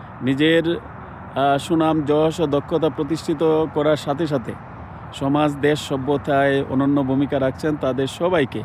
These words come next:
অনন্ত প্রীতি ও শুভেচ্ছা এবং আরও সুন্দর ভূমিকা রাখবেন, এই হচ্ছে প্রত্যাশা।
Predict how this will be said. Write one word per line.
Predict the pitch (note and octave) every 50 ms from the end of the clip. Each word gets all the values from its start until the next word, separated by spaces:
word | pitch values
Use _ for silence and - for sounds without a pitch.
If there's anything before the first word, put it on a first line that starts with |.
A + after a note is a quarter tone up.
| - - - - - - - - - -
অনন্ত | - C3+ D#3 E3+ E3+ D#3+ F#3+
প্রীতি | D#3+ D#3+ E3+ D#3+ D3+ F3 E3
ও | E3 D#3
শুভেচ্ছা | D3 - D3+ C#3 C#3+ C#3 - - D#3+ F3+ A#3+ - - - - - - - - -
এবং | B2+ C3 C#3+ C#3+ C#3
আরও | C3+ C3 C#3 D3 F3+ F#3
সুন্দর | E3+ - - D#3 D#3 D3+ D3+ D#3 D#3+ E3 D#3+ D#3+ D#3+ D#3 D3+ C#3+
ভূমিকা | B2+ C#3 C#3+ D3+ D3 D#3+ D3+
রাখবেন, | C#3+ C#3 C3 C3 C#3 E3 F#3 G3+
এই | F3+ C#3+ C#3 C3+
হচ্ছে | C3 C#3+ B2+ - - C#3
প্রত্যাশা। | A#2+ C#3+ C3+ - - C#3+ C3+ C3 - - C#3+ D#3